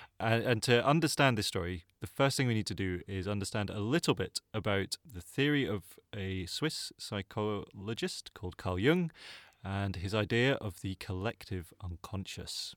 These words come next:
which was a kind of mystical, controversial, but also very important idea. It boils down to believing that the deepest and most powerful component of the personality is the collective unconscious,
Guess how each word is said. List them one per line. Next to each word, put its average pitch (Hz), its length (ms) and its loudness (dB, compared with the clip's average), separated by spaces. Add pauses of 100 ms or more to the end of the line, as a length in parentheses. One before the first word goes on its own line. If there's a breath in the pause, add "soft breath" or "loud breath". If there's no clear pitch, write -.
which 107 240 0
was 95 260 -2
a 92 60 -8
kind 107 180 0
of 90 80 -6
mystical, 113 680 0
controversial, 92 600 0
but 92 140 -4
also 95 240 -4
very 123 300 4
important 147 600 -4 (120)
idea. 87 300 -6 (600 loud breath)
It 92 120 -6
boils 139 260 4
down 120 200 2
to - 140 -4
believing 95 640 2
that 104 180 -2
the 101 120 -4 (240)
deepest 120 520 -2
and 98 140 0
most 98 220 0
powerful 113 520 2
component 98 540 0
of 95 240 -4
the - 80 -10
personality 101 880 0 (520 loud breath)
is 117 520 2
the 98 220 2
collective 104 480 0
unconscious, 95 640 -2